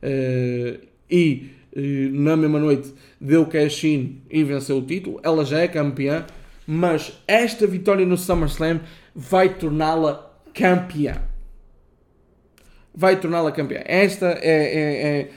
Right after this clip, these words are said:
para mim, vai ser a vitória mais importante da carreira de Liv Morgan. Depois vamos ter aqui, eh, Logan Paul contra The Miz.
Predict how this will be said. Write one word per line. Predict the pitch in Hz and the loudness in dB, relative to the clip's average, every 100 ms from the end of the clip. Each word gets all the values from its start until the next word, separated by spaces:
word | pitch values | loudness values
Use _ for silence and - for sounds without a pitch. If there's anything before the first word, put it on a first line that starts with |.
| - _ _ | -20 _ _
para | - 160 | -2 0
mim, | 175 180 - | 2 0 -2
vai | 156 160 | 0 0
ser | 160 160 | 0 -2
a | |
vitória | 147 147 147 | 0 0 0
mais | 147 147 | 0 0
importante | 143 127 131 131 | -2 -6 -4 -6
da | 131 | -6
carreira | 131 127 131 | -6 -4 -4
de | 127 | -4
Liv | 135 143 127 | -2 -4 -4
Morgan. | 104 - - - - - - - _ _ _ _ _ _ _ _ _ _ _ _ _ _ _ _ | -12 -14 -14 -10 -8 -10 -14 -20 _ _ _ _ _ _ _ _ _ _ _ _ _ _ _ _
Depois | - 180 | 0 2
vamos | 196 185 185 | 4 2 4
ter | 196 175 | 4 4
aqui, | 165 175 165 156 | 2 0 2 2
eh, | 160 156 147 | 2 4 4
Logan | 160 165 165 | 4 4 2
Paul | 156 170 156 - - - _ | 4 6 6 6 0 -20 _
contra | - 202 190 165 156 131 - - _ - | 8 10 10 6 2 2 -4 -20 _ -10
The | 139 147 | -2 0
Miz. | 147 220 247 165 - - | 2 4 4 2 -6 -14